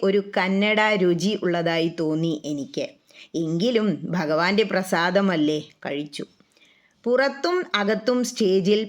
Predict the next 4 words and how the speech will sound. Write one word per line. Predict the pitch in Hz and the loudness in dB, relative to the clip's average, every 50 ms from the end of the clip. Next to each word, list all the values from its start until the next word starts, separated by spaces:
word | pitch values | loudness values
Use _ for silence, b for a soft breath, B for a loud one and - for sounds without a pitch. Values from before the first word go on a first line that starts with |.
| - - | -4 -4
പരിപാടികൾ | 170 156 160 160 160 180 180 180 185 180 202 196 196 | -4 -2 -2 0 0 0 2 2 2 2 2 2 2
നടന്നുകൊണ്ടേയിരുന്നു. | 190 175 156 147 156 151 165 175 175 185 175 165 156 165 160 156 160 170 202 202 202 180 170 156 147 147 151 147 - - - b b b b b b b | 2 0 0 -2 -2 0 0 0 2 0 0 0 0 0 0 2 2 2 2 0 0 -4 -4 -2 -2 -2 -2 -2 -4 -6 -14 b b b b b b b
അതും | 156 160 156 160 170 170 160 - - | -6 -4 -2 0 0 0 -2 -4 -6
ആസ്വദിച്ച് | 151 143 135 - - - - 190 180 196 196 - 190 202 202 226 | -6 -6 -6 -6 -4 -2 0 0 2 0 0 -2 -2 -4 -4 -4